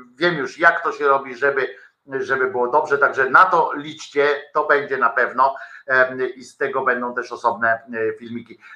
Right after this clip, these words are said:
No cóż, y, nie przedłużam, jest godzina trzynasta, dzisiaj przypominam o siedemnastej, e, w Resecie Obywatelskim Marta, e, Woźniak będzie, e, i o zwierzętach, czyli piątka dla zwierząt i będzie potem o, e, pomocy,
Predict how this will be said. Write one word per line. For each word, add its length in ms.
No 120
cóż, 320
y, 140
nie 120
przedłużam, 500
jest 140
godzina 300
trzynasta, 520
dzisiaj 200
przypominam 540
o 60
siedemnastej, 720
e, 100
w 80
Resecie 400
Obywatelskim 600
Marta, 580
e, 100
Woźniak 440
będzie, 380
e, 280
i 200
o 140
zwierzętach, 640
czyli 140
piątka 360
dla 160
zwierząt 420
i 60
będzie 300
potem 340
o, 220
e, 80
pomocy, 720